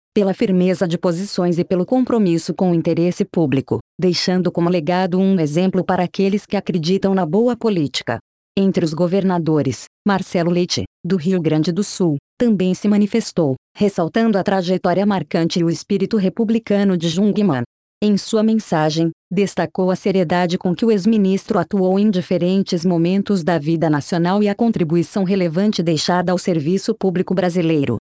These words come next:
O Partido Cidadania, última legenda a qual Jungmann foi filiado, divulgou nota oficial assinada por seu presidente nacional, Roberto Freire. No texto, o partido expressou profundo pesar e relembrou a militância de Jungmann desde a juventude no P C B,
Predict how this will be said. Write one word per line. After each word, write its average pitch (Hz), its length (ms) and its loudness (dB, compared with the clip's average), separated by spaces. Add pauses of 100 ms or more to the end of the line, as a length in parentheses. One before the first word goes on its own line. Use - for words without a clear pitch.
(260)
O 185 40 -2
Partido 226 500 -2
Cidadania, 196 800 0 (200)
última 240 380 0
legenda 170 460 0
a 160 40 -4
qual 185 300 0
Jungmann 196 520 0
foi 165 180 -2
filiado, 175 640 0 (200)
divulgou 175 500 0
nota 170 280 0
oficial 160 500 -2
assinada 165 500 0
por 175 160 -4
seu 190 220 -2
presidente 170 580 0
nacional, 147 640 -2 (220)
Roberto 170 540 0
Freire. 151 480 0 (340)
No 196 140 0
texto, 170 540 0 (200)
o 220 40 -2
partido 180 440 -2
expressou 185 540 -2
profundo 196 480 0
pesar 175 400 0
e - 20 2
relembrou 185 520 0
a 190 60 2
militância 196 600 0
de 185 140 0
Jungmann 196 500 0
desde 170 300 0
a 175 40 2
juventude 165 600 -2
no 196 140 0
P 196 160 -2
C 208 160 -4
B, 202 260 0